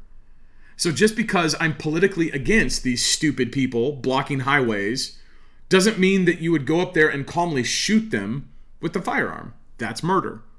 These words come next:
So I distance myself from that. And I'm not even gonna try to be the, the edgy conservative guy that's like, "Yeah, shoot these guys." No, don't shoot them. I want these people to know Jesus. I want these people to know the gospel.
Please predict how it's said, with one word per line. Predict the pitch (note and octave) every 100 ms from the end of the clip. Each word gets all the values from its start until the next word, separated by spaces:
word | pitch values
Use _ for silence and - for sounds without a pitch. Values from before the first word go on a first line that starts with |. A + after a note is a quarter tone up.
| - - - - - - -
So | D#3 C#3
I |
distance | B2+ B3 B3+ G#3+
myself | D#3 C#3 A#2+ G#2+
from | G#2
that. | D2+ - - B2
And |
I'm | D3 A#3+
not | A#3+
even | G#3+ G3+
gonna | F3+
try | E3 F#3+
to | D3+
be | F#3 G#3
the, | D3+ C3+ A#2+ - - -
the | B2 C3 A#2 A#2 -
edgy | E3 D#3 A#2+ D3 C#3+ C#3 C3+ C3 A2+ - - - - - - - - - -
conservative | F3+ E3 - F#3 E3 D#3 C#3
guy | C3 D3 C#3 C3+
that's | C3+ C3 C3
like, | B2+ A#2+
"Yeah, | D#3 F#3+ C3
shoot | A#2+ G3+ A3+ D3+
these | D3 A2+
guys." | B2 G3
No, | D#4 A2 - -
don't | G3+ -
shoot | - A2+ -
them. | C2 - - - - - - - D3
I |
want | G3 C4 A3
these | A3 A3
people | G#3+ F#3+
to | E3
know | E3 D3+
Jesus. | A#2+ E3+ A2+ D2+ - -
I | C#3
want | C#3 G#3+ A3
these | F#3+
people | - - D3
to |
know | D3 C#3
the | A#2
gospel. | D3 E3+ - - -